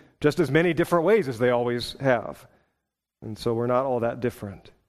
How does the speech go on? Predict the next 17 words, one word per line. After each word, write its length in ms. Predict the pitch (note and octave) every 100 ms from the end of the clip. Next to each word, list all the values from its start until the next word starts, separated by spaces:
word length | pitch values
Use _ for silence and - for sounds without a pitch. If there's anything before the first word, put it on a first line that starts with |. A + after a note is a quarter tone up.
| _ _ _ _ _ _ _ _ _ -
A 60 | A#2+
lot 180 | C3 C3
has 100 | -
changed, 460 | C#3 C3 E3 -
and 220 | A#2+ A#2
at 120 | B2+ -
the 80 |
same 300 | A#2 C#3 C#3
time, 300 | B2 C3 B2+
almost 340 | B2 B2 A2 A2+
nothing. 480 | G#2+ - - G2+ - _ _ _ _ _ _ _ _ _ _ _ _ _ _ -
Now, 80 | C3
one 100 | C#3
of 60 |
the 60 | C3
most 200 | B2+ -
powerful 800 | C3+ C#3+ C#3+ - C#3 B2+ A#2+